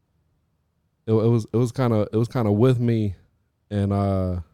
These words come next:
so many actions, so many moments. So first of all, the show itself, the cinematography is, is really well done. It's, and it's, it's twenty-four episodes.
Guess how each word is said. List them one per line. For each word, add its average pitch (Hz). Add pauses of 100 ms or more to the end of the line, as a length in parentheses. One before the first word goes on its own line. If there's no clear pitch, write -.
(220)
so -
many 110
actions, 107
so 110
many 104
moments. 101 (2000)
So 117
first 143
of 123
all, 113 (440)
the 117
show 147
itself, 135
the 110
cinematography 123
is, 98
is 104
really 123
well 110
done. 98 (3000)
It's, - (320)
and 117
it's, 110
it's 113
twenty-four 151
episodes. 101